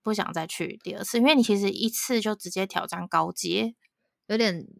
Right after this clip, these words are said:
Speaker 2: 就是太北七。
Speaker 1: 嗯。
Speaker 2: 嗯，另外就是我本人也不是这么 M 的体质。
Speaker 1: 对。
Speaker 2: <laughs> 我不会自虐。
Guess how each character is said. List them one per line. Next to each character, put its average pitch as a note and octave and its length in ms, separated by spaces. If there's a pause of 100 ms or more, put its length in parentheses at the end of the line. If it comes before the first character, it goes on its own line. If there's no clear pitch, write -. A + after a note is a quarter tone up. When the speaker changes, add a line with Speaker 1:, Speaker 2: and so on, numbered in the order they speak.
Speaker 2:
就 G3 100
是 G3+ 60
太 G3 180
北 - 180
七。 - 460 (400)
Speaker 1:
嗯。 A3 540 (220)
Speaker 2:
嗯， E3+ 280
另 C#4+ 160
外 C#4 180
就 B3 220
是 B3 120
我 G#3+ 120
本 G3 160
人 E3+ 100
也 E3+ 100
不 F3+ 120
是 G3+ 140
这 G#3 100
么 F#3 100
M F3+ 220
的 - 80
体 - 260
质。 - 320 (560)
Speaker 1:
对。 G3 300
Speaker 2:
<laughs> - 0
我 A#3 140
不 C4+ 60
会 D4 80 (120)
自 C#4+ 200
虐。 B3+ 460